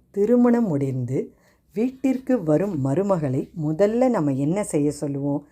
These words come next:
விளக்கு தான் ஏற்ற சொல்லுவார்கள். வீட்டில் எந்த விசேஷம் நடந்தாலும் விளக்கேற்றி செய்வதுதான் நம்மளுடைய பாரம்பரிய வழக்கம். அப்பேற்பட்ட விசேஷமான இந்த விளக்கேற்றுவது,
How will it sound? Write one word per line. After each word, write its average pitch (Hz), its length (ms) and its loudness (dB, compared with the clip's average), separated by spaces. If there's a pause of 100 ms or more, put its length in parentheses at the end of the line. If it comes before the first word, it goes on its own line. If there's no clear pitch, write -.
(220)
விளக்கு 156 540 2
தான் 160 320 -2
ஏற்ற 143 420 -4
சொல்லுவார்கள். 131 720 -4 (580)
வீட்டில் 247 520 4
எந்த 269 500 2
விசேஷம் 202 680 -2
நடந்தாலும் 151 640 -2 (140)
விளக்கேற்றி 190 800 0 (300)
செய்வதுதான் 143 840 -2 (300)
நம்மளுடைய 143 560 -2 (580)
பாரம்பரிய 170 760 0
வழக்கம். 139 480 -8 (1120)
அப்பேற்பட்ட 190 1080 2
விசேஷமான 247 1080 2
இந்த 151 240 -4
விளக்கேற்றுவது, 160 920 0